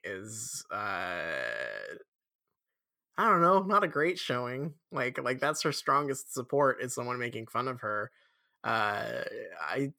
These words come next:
I just, I don't know. I'm, like I said, I'm, I'm, I'm made slightly uncomfortable by it, and I,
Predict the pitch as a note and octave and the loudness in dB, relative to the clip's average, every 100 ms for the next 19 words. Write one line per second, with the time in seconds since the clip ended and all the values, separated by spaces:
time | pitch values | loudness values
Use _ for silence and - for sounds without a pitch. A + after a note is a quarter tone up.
0 | - C3 C#3 F3 - - A#2 A2 E2+ G2+ | -10 -8 -4 -4 -4 -4 -2 -2 -4 -4
1 | B2+ C#3 B2 A#2+ - A2+ - - A2+ B2 | -4 0 0 -2 -6 -10 -10 -12 -4 -2
2 | C3+ C#3+ - B2+ D3+ A3+ G3+ G3 F#3 D#3+ | -2 -4 -6 -2 2 2 4 2 2 2
3 | C#3+ C#3+ C#3 C#3 C3 B2+ B2+ A#2+ - A#2 | 2 -2 -2 -2 2 4 4 2 0 -6
4 | A2+ A2 | -4 -4